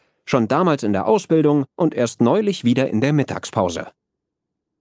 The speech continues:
Unser Clown liebt Aufmerksamkeit und bezieht alles auf sich. Für ihn sind auch allgemeingültige Aussagen selbstverständlich individuelle Bewertungen,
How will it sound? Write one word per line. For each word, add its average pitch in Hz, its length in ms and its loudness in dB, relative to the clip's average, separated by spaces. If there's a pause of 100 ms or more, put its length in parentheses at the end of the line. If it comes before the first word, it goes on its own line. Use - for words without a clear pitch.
(480)
Unser 139 240 2
Clown 175 400 0
liebt 123 400 -2
Aufmerksamkeit 92 800 -4 (200)
und 156 120 2
bezieht 175 480 -2
alles 151 300 0
auf 160 180 -2
sich. - 380 -2 (340)
Für 151 200 2
ihn 214 300 2
sind 160 220 0
auch - 180 -2
allgemeingültige 131 1000 0
Aussagen 135 600 0
selbstverständlich 127 1080 -2
individuelle 113 640 2
Bewertungen, 95 640 -2